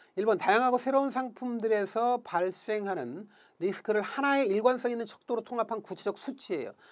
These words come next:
수치고 금액으로 표시돼요. 아주 쉬워요. 그리고 일관성이 있어요. 맞는 얘기입니다. 두 번째, 일 일 동안 브이에이알, 바가 실내 구간 구십오 퍼센트에서 십억이다. 그러면 이 얘기는 뭐예요? 이건 하루 동안에 십억을 초과해 손실 발생할 확률은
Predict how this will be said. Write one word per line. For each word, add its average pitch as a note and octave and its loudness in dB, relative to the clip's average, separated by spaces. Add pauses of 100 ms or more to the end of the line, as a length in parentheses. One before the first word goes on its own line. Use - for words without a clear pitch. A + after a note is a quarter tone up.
(160)
수치고 C4 -4
금액으로 A3+ 2
표시돼요. A#2+ -10
아주 D#3 -2
쉬워요. A#3 2
그리고 D#3 -4
일관성이 F#3 2
있어요. C3 -8
맞는 D3 2
얘기입니다. A#2+ -6 (640)
두 G#3 -2
번째, G#3 2
일 G#3+ 4
일 C#4 4
동안 B3+ 2 (460)
브이에이알, A3 6 (120)
바가 F#3 10 (340)
실내 C4+ 4
구간 C4 4
구십오 A#3 4
퍼센트에서 A#3 -2
십억이다. G3+ 0 (440)
그러면 B3+ 4 (140)
이 A3 -2
얘기는 A#3 0
뭐예요? D#3+ 6
이건 E3+ 2
하루 C4+ 4
동안에 B3 2
십억을 C#4 2
초과해 B3 4
손실 A#3+ -4
발생할 G#3 2
확률은 G#3+ -2